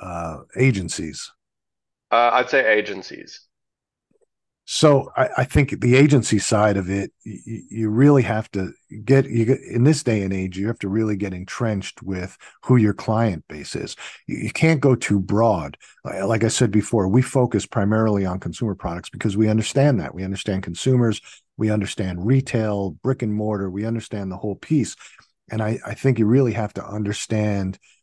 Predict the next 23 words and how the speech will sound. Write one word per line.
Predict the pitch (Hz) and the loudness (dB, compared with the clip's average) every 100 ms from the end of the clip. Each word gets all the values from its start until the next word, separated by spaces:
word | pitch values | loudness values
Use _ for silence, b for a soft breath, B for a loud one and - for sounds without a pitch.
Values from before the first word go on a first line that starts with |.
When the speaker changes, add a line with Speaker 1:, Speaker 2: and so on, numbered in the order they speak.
| _ | _
Speaker 1:
who | - 131 | 0 2
your | 123 127 | 4 2
customer | - 110 - - 90 87 | 2 -4 -4 -10 -10 -10
is | 85 82 - B B | -10 -10 -14 B B
and | - 107 | -2 2
then | 110 107 | 2 2
who | 98 120 107 | 2 4 4
their | 104 127 127 | 4 4 4
customer | - 87 - 78 71 | 0 -6 -6 -8 -10
is. | 65 - - _ b _ - | -12 -14 -14 _ b _ -4
Because | 104 - 110 98 | -2 2 2 4
once | 117 123 | 2 4
you | 123 113 | 4 4
understand | 110 101 117 101 | 2 0 0 0
who | 98 | 0
their | 92 170 - | 2 2 2
customer | - 87 - 82 82 | -4 -6 -8 -8 -6
is, | 78 76 - B B - | -8 -12 -16 B B -2
then | 107 | 2
you | 107 | 2
can | 101 92 | 2 -2
help | - 95 73 | -2 -4 -2
them, | 113 110 78 78 | 0 0 -2 -10